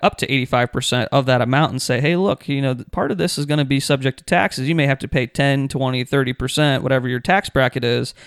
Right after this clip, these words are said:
in taxes on this money." So what would you tell Bill and Karen, Brad? If you were in their shoes, if you were someone trying to help them retire early or retire as soon as possible and they're running into this issue, how would you help them out?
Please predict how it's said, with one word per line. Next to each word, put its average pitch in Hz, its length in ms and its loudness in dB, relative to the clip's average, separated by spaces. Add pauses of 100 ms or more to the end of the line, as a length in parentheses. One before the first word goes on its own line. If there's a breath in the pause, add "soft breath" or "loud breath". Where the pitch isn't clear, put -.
(200 loud breath)
in 120 160 -2
taxes 175 460 2
on 127 200 2
this 123 200 -2
money." 147 300 0 (380 soft breath)
So 175 140 4
what 226 200 8
would 180 180 4
you 202 180 4
tell 120 380 0
Bill 131 340 0
and 127 120 -4
Karen, 117 320 -4
Brad? 123 400 0
If 131 120 -2
you 180 140 2
were 196 240 4
in 156 180 -2
their 170 180 6
shoes, 139 380 0
if 135 140 -2
you 180 140 0
were 170 320 2 (280 loud breath)
someone 165 280 2
trying 165 240 2
to 135 60 2
help 165 300 -2
them 151 460 2
retire 151 640 4
early 147 340 6
or 135 120 6
retire 143 380 4
as 135 100 2
soon 151 160 2
as 127 80 0
possible 127 580 2
and 127 80 0
they're 135 80 6
running 139 240 4
into 135 160 2
this 127 240 0
issue, 139 300 0
how 135 160 4
would 135 100 2
you 127 80 0
help 127 220 -2
them - 120 -14
out? - 160 -18